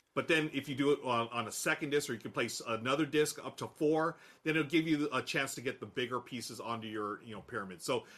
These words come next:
this is like a prequel, a standalone prequel to, uh, Teotihuacan, uh, where you're, you know, building the pyramid. And, you know, I love, love the player board where you have an architect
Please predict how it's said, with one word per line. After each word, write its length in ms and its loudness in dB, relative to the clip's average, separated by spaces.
this 160 6
is 160 4
like 140 4
a 60 2
prequel, 640 -2
a 40 0
standalone 560 0
prequel 460 -4
to, 240 -4
uh, 100 -2
Teotihuacan, 880 -4
uh, 160 0
where 220 2
you're, 260 0
you 80 -8
know, 100 -2
building 360 -2
the 80 -6
pyramid. 640 2
And, 320 -4
you 80 2
know, 80 -2
I 100 4
love, 560 2
love 280 0
the 60 -8
player 300 0
board 380 -2
where 220 0
you 180 -8
have 180 0
an 160 -2
architect 640 -2